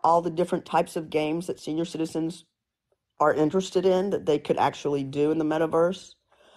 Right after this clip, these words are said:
Um, I don't know anything about how to do any of this, but I know that this is a step that Onboard sixty is part of the project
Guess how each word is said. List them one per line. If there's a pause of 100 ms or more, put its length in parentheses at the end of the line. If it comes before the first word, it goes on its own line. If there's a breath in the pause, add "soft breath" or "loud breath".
(260 soft breath)
Um, (1200)
I
don't
know
anything
about
how
to
do
any
of
this, (960)
but
I
know
that
this
is
a
step (340)
that
Onboard
sixty
is
part
of
the
project